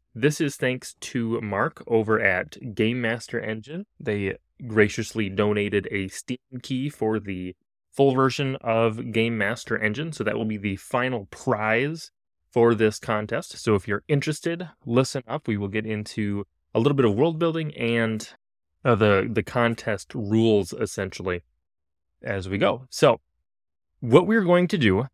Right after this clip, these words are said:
is create a, uh, homebrew contest for a specific location. So what you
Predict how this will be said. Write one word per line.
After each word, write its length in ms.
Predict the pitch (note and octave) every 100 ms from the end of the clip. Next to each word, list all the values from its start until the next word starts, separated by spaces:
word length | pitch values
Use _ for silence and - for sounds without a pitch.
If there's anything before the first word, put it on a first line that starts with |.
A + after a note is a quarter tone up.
| _ _ _ -
is 420 | B2 B2+ A#2 - - -
create 640 | - B2 B2+ D#3+ - - _ _ _
a, 480 | A#2 A2+ A2+ A2 A2 - _ _
uh, 200 | A2 F#2+
homebrew 360 | F2+ F3 F#3 G3
contest 720 | - D3 C#3 C#3+ C#3+ C3+ - - _ -
for 440 | A#2+ A#2+ A#2 A#2 _ _ _ -
a 300 | G#2+ G2+ G2+ -
specific 840 | - - G2 - F3+ G3 - - -
location. 840 | A#2+ A#2 A2+ - C3+ A#2 - - -
So 360 | - B2 G#2+ G2+ _ _ _ _
what 380 | C#3 A2+ A2 -
you 340 | A#2 D3+ F#3+